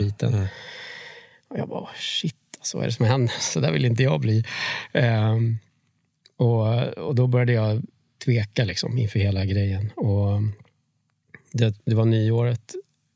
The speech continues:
Speaker 1: eh, samma år då som hon föddes. Och då sa jag, då tänkte jag, "Ja, men efter nyår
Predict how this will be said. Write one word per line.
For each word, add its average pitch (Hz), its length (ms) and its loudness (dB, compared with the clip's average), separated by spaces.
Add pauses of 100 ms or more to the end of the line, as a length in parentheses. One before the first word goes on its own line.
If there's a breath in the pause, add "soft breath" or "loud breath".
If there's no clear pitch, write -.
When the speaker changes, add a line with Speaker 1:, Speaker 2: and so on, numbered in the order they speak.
Speaker 1:
eh, 123 720 -4
samma 107 260 2
år 101 120 0
då 98 120 0
som 98 260 -2
hon 98 440 -2
föddes. 98 440 -4
Och 101 260 -4 (100)
då 101 160 0
sa 107 160 0
jag, 101 220 0
då 135 140 -2
tänkte 104 260 0
jag, - 60 0
"Ja, 120 60 0
men 117 380 2
efter 127 280 0
nyår 117 360 2